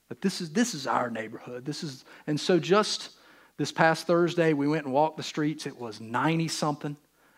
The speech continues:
I was sweating worse even than I am right now. You know what I found to be true, and I can't speak for all the families, but people were very receptive. It's, it's a neighborhood that's troubled in our city.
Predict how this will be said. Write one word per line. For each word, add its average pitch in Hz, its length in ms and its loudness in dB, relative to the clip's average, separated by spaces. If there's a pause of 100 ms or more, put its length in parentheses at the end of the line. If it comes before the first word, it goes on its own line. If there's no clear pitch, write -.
I 123 80 -4
was 135 120 -2
sweating 147 320 0
worse 151 260 0
even 151 200 2
than 151 120 4
I 143 120 4
am 143 120 2
right 139 160 2
now. 131 440 -2 (960)
You 147 80 -2
know 156 120 6
what 165 120 8
I 160 80 6
found 175 340 0
to 156 60 -2
be 151 120 -2
true, 156 360 0
and 139 80 0
I 147 60 0
can't 196 220 -2
speak - 280 -2
for 156 140 0
all 160 200 6
the 151 100 0
families, 127 640 -4 (720)
but 143 180 -4
people 165 300 0
were 151 160 2
very 131 260 2
receptive. 120 560 -8 (1700)
It's, 123 220 -6 (680)
it's 147 160 -6
a 143 40 2
neighborhood 147 500 2
that's 127 180 -6
troubled 147 460 -2
in 151 80 -2
our 143 120 -2
city. 147 440 -4